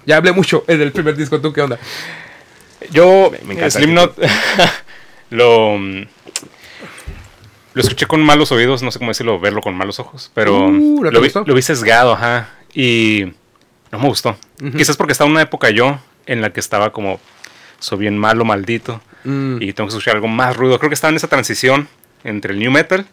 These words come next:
Speaker 2: y empezaba como a escuchar black y demás, ¿no?
Speaker 1: Ah, ya.
Speaker 2: Entonces como que estaba dando el brinquito.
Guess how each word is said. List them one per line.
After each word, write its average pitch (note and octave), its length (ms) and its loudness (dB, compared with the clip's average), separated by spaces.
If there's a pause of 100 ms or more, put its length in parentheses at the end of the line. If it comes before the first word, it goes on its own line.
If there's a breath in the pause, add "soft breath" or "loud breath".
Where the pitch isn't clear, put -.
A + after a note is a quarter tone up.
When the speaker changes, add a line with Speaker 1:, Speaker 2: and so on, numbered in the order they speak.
(140)
Speaker 2:
y A2+ 60 -10
empezaba A2 360 -2
como A2+ 140 -10
a - 20 -8
escuchar - 300 -10
black G2 400 -6
y G2 40 -12
demás, F2 300 -14
¿no? B2 80 -6
Speaker 1:
Ah, B2 140 -4
ya. G#2+ 260 -4 (240)
Speaker 2:
Entonces - 240 -6
como A2+ 140 -6
que A2 60 -6
estaba A#2+ 200 2
dando C3 160 0
el B2+ 60 0
brinquito. B2 460 -2